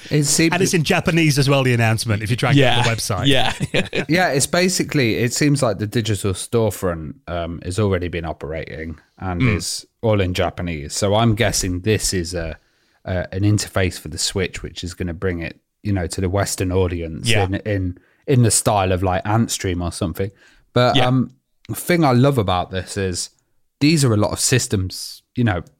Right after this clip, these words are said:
Speaker 1: that I've never played on in my life. You
Speaker 3: Mm,
Speaker 1: know,
Speaker 3: same.
Speaker 1: M S X, uh, you've got the X sixty-eight K, you've got the P C eighty-eight and, uh,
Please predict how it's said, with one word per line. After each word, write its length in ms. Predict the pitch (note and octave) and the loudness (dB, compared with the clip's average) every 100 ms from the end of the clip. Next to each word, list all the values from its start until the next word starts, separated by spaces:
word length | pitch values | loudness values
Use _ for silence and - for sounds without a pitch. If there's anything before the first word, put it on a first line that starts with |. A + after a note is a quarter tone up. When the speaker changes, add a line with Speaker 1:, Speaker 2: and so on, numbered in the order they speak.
| - | -6
Speaker 1:
that 120 | - | -6
I've 180 | - G#2+ | -4 -2
never 380 | G2+ G#2+ G#2+ F#2+ | 0 2 2 0
played 340 | - G2+ F#2 | 0 0 0
on 100 | F2 E2+ | -2 -2
in 40 | |
my 120 | E2+ | -4
life. 520 | F2 F2+ D2+ D2 - _ _ _ _ _ | -4 -4 -4 -10 -18 _ _ _ _ _
You 80 | A2+ | 0
Speaker 3:
Mm, 60 | |
Speaker 1:
know, 180 | G#2 F#2 - | 2 0 0
Speaker 3:
same. 80 | |
Speaker 1:
M 80 | A2+ | 2
S 180 | G#2+ G#2 | 2 2
X, 640 | A2 G2 - - - - - | 0 -2 -6 -8 -6 -4 -4
uh, 360 | G#2 F#2+ F#2 F2+ | -4 -2 -2 -4
you've 160 | F#2 | -2
got 100 | A2 | -4
the 140 | F#2+ G2 | -2 -2
X 220 | - - | -4 -6
sixty-eight 540 | A2+ - G#2 F#2 F2+ | -6 -6 -6 -6 -6
K, 360 | - A2 F#2+ F#2 | -4 -4 -2 -2
you've 240 | F#2+ F2+ | -4 -6
got 160 | - E2+ | -8 -8
the 200 | F#2+ F#2 - _ | -6 -8 -12 _
P 180 | - C3 | 0 2
C 220 | A#2 A#2+ | 4 2
eighty-eight 680 | A2 A2 - A2 G2+ G#2 G#2+ | 2 2 2 0 2 0 -2
and, 420 | - F#2+ F#2+ F#2+ | -6 -8 -6 -6
uh, 260 | G2 F#2+ F2+ | -4 -4 -4